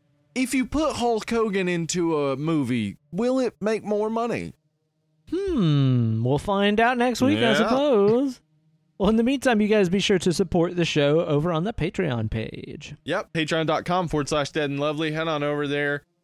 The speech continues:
Speaker 1: Uh, become a patron at any level. You get access to our Patreon exclusive episodes, uh, become a five dollar patron, you get to submit a movie into the old bowl, and we
Speaker 2: Yep.
Speaker 1: draw it just like we did this one. This Laura Latour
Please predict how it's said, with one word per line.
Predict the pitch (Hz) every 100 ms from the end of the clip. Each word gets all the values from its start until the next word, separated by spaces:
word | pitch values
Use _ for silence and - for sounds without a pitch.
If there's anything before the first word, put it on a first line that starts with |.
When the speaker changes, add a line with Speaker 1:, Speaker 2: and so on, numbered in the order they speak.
| _ -
Speaker 1:
Uh, | 139 135 127
become | 135 156
a | 131
patron | 147 147 147 135
at | 127
any | 135
level. | 127 127 127
You | 120
get | 120 -
access | 113 113 143 110 -
to | 156 139 120 107
our | 98 104
Patreon | 131 113 113 107
exclusive | 104 - 117 120
episodes, | 139 - 160 147 135 _ _ _ _
uh, | 120 127 127 110
become | 139 143 139
a |
five | 156 208
dollar | 202 139
patron, | 127 143 175 -
you | 160 165
get | 139 196 _
to | 185 190
submit | 185 185 202 -
a | 170
movie | 185 190 254 185 220 -
into | 180 220 185 214 220 196
the | 185
old | 202 196 170
bowl, | 196 277 226 277 _ -
and | 170 185
we | 185
Speaker 2:
Yep. | 196
Speaker 1:
draw | 214 277
it | 214
just | 202 196
like | 220 208
we | 208
did | 208 185
this | 262 -
one. | 233 254 294 -
This | 180 202
Laura | - 185 214 214
Latour | 196 180 247 269 254